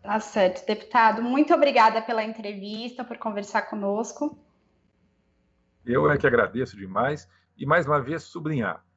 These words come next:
Speaker 2: que o objetivo desse projeto é democratizar a energia solar para que o mais pobre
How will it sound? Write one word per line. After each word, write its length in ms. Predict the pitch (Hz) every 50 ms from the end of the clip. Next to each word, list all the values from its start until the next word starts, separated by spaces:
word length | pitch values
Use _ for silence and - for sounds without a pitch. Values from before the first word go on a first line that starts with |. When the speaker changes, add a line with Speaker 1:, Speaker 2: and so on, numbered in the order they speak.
| _ _ _ _ _
Speaker 2:
que 100 | - -
o 80 | 127 135
objetivo 500 | 143 123 113 131 139 - - - 170 160
desse 220 | 151 151 - -
projeto 600 | 143 - 139 120 110 - 104 98 90 82 - _ _ _ _ _ -
é 120 | 120 113
democratizar 1500 | 104 90 90 101 143 175 196 196 185 165 151 147 139 - - - 120 123 117 - - - 92 - 95 101 101 104 101 -
a 60 | 107
energia 340 | 98 92 92 85 85 95 92
solar 520 | - - 90 82 87 92 101 107 110 - _ _ _ _ _
para 180 | - 123 131
que 140 | 131 - -
o 40 | 151
mais 320 | 147 151 175 180 151 -
pobre 560 | - _ _ - 139 143 143 135 113 110 110